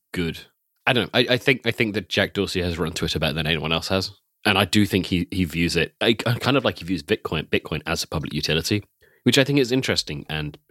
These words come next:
probably good. And the fact that he also thinks that Elon Musk thinks that, that's,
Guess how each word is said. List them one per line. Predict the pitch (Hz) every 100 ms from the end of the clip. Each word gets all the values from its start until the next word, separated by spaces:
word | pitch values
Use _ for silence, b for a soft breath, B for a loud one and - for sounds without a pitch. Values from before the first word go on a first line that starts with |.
| B B B B B _
probably | - 107 120
good. | 135 120 151 -
And | 104
the | 101
fact | 107
that | 98
he | 104 104
also | 101 101 104
thinks | 107 107 -
that | -
Elon | 101 95
Musk | 101 - - - _ -
thinks | 107 90
that, | 127 143 _ _ _ _ _ _ _ _ -
that's, | 135 -